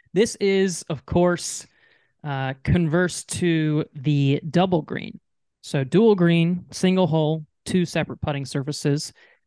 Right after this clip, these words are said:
The double green, uh, is a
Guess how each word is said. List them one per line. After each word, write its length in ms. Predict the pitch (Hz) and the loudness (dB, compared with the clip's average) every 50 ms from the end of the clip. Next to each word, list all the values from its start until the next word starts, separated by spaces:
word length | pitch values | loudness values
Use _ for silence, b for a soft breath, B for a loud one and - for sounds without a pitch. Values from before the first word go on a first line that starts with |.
| _ | _
The 80 | 147 139 | -8 -8
double 400 | 127 - 160 175 208 214 226 185 | -6 -4 -2 -2 0 0 0 0
green, 460 | 156 143 143 143 139 139 147 170 175 _ _ _ _ _ _ _ _ _ - | 0 0 -2 0 -2 -2 -4 -4 -8 _ _ _ _ _ _ _ _ _ -8
uh, 360 | 147 139 131 131 131 135 139 - | -4 -2 0 0 0 0 -2 -2
is 640 | - 151 143 139 143 143 139 139 139 135 135 - - _ _ _ _ - | -2 -2 0 0 0 0 0 -2 -2 -4 -8 -10 -14 _ _ _ _ -2
a 460 | 151 139 135 135 135 131 139 143 | 0 0 0 0 -2 -2 -4 -6